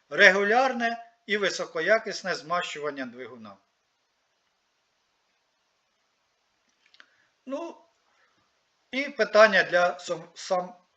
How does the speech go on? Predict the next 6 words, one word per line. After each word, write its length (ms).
самоконтролю. 840
Перше 340
питання. 600
Врахуйте 600
основні 460
показники, 920